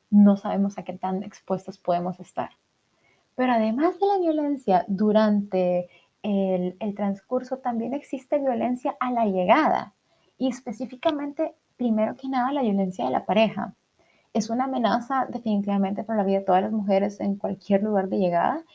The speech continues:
y este factor puede agudizar muchísimo la situación en la que muchas mujeres no cuentan con un apoyo familiar que solían tener en sus lugares de origen, evidentemente. Eh, uno de estos casos es el caso de Laura, y Laura nos cuenta que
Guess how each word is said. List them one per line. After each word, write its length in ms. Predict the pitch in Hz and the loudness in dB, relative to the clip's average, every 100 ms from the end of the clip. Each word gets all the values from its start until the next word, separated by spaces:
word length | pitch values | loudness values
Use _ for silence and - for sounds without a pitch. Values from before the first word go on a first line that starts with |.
| - _ | -20 _
y 100 | 226 | -2
este 180 | 226 254 | -2 -4
factor 460 | - - 202 - - | -14 -4 -2 -2 -4
puede 220 | 208 202 | 0 2
agudizar 480 | 233 262 233 202 208 | 2 0 -2 -2 -2
muchísimo 640 | 220 233 - 294 330 349 254 | -2 -6 -8 -6 -4 -2 -2
la 100 | 208 | -4
situación 440 | 190 185 - 196 | -6 -12 -4 -2
en 80 | 208 | 0
la 100 | 202 | -2
que 100 | 180 | -4
muchas 300 | 185 196 226 | -4 -4 -6
mujeres 560 | 226 220 202 202 214 - _ - | -8 -2 0 0 -2 -8 _ -6
no 160 | 226 233 | -4 -4
cuentan 320 | 196 214 240 | -4 -4 -2
con 140 | 226 | 2
un 100 | 196 | 2
apoyo 300 | 196 196 185 | 2 -2 -2
familiar 400 | 269 247 202 202 | -2 -2 0 0
que 100 | 254 | -2
solían 320 | - 196 202 | -4 -2 -2
tener 300 | 226 214 220 - | 0 2 2 0
en 100 | 247 | -4
sus 120 | 220 | -2
lugares 280 | 180 180 180 | 0 0 2
de 60 | |
origen, 300 | 339 392 196 | 2 2 0
evidentemente. 760 | 180 175 170 185 170 165 - 190 _ _ _ _ _ _ _ - | -2 -4 -2 0 0 -2 -10 -12 _ _ _ _ _ _ _ 0
Eh, 300 | 220 208 208 | 2 4 4
uno 220 | 196 208 | 4 2
de 80 | 208 | -2
estos 280 | 208 254 | -4 -8
casos 420 | - 294 285 302 202 | -2 -2 0 -4 -4
es 140 | 220 | -6
el 80 | 220 | -2
caso 260 | 220 - | -2 2
de 100 | 247 | 2
Laura, 360 | 233 302 220 185 | 4 6 6 4
y 40 | |
Laura 200 | 175 185 | 2 2
nos 180 | 214 226 | 0 -4
cuenta 300 | 247 233 233 | -4 -4 -6
que 340 | - 180 202 | -2 -2 -2